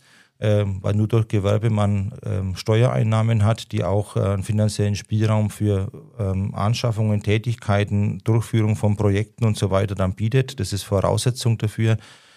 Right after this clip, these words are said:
dass man da Einnahmen generieren kann. Es wird, ähm, eine Riesenherausforderung sein, das Abwassermanagement.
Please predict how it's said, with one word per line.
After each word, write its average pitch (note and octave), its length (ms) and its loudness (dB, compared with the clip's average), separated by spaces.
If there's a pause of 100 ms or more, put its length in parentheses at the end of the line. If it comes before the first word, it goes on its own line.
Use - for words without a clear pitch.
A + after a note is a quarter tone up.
(200)
dass - 140 -2
man G2 120 -2
da G2 140 0
Einnahmen G2+ 480 0
generieren G2 540 0
kann. G#2+ 300 2 (360)
Es G2 200 -4
wird, A2 340 0
ähm, G2 400 2
eine G2+ 320 -2
Riesenherausforderung G#2 1080 2
sein, F#2+ 240 0
das F#2 120 -6
Abwassermanagement. A2 1200 -2